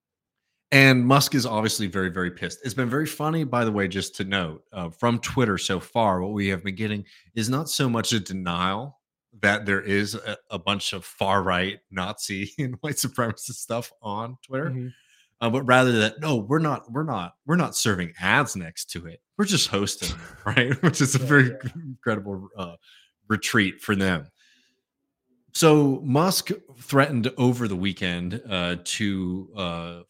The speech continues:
Speaker 1: file a, quote, "thermonuclear," uh, lawsuit against, uh, Media Matters, uh, for America, um, and has done so now and has filed it, I believe, in the North,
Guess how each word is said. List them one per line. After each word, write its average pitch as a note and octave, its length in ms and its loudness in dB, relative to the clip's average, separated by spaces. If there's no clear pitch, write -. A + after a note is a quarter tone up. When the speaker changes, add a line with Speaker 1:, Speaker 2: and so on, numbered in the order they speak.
Speaker 1:
file G#2 540 2
a, E2+ 480 -4
quote, F2+ 380 -4
"thermonuclear," G#2 1080 0
uh, F2 140 -4
lawsuit F#2 720 -2
against, F#2 760 -2
uh, F2+ 160 -4
Media F2 340 -4
Matters, D#2+ 720 -4
uh, F2 120 -8
for F#2 220 -10
America, E2+ 600 -6
um, F#2+ 600 -2
and G2 500 2
has C3 300 2
done C3 400 4
so G2 200 0
now F#2 280 0
and A2+ 80 -6
has F2+ 120 -6
filed F#2+ 360 0
it, F#2 140 -4
I F2+ 80 -6
believe, F#2+ 320 -4
in F#2+ 80 -4
the F2+ 100 -2
North, G#2 500 -4